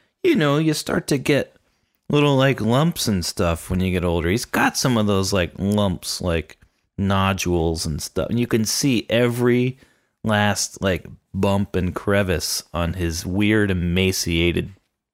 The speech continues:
shin calf area. It's just so gross. It always, you can see the hair.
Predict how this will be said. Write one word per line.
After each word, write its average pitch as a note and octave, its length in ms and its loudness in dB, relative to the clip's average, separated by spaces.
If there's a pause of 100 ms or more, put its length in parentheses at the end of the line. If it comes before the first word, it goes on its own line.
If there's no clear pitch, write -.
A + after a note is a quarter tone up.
(100)
shin F2 840 -2
calf F2+ 560 -2
area. B1+ 520 -6 (1040)
It's B2 140 -4
just C#3+ 200 0
so D#3 240 0
gross. C3+ 280 0
It A2 140 0
always, C#3 340 0
you C3 140 -2
can B2 120 -2
see F#3+ 200 0
the C#3 120 0
hair. D3+ 680 0